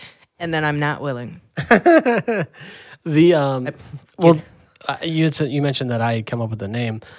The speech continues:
Speaker 2: Um, I, I really, it was really you that came up with it because you just kept saying,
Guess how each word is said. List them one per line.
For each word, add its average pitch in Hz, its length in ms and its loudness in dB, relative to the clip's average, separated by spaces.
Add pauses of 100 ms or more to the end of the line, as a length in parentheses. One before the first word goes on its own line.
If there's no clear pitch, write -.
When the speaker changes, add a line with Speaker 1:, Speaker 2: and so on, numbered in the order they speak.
(240)
Speaker 2:
Um, 113 440 -2 (120)
I, 127 280 2
I 131 120 4
really, 139 560 4
it 147 60 0
was 127 220 2
really 262 200 2
you 151 200 0
that 101 200 -4
came 113 160 -6
up 131 100 -4
with 104 140 -6
it 101 80 -8
because 107 340 -6
you 131 60 -6
just 131 180 -6
kept - 180 -6
saying, 120 440 -4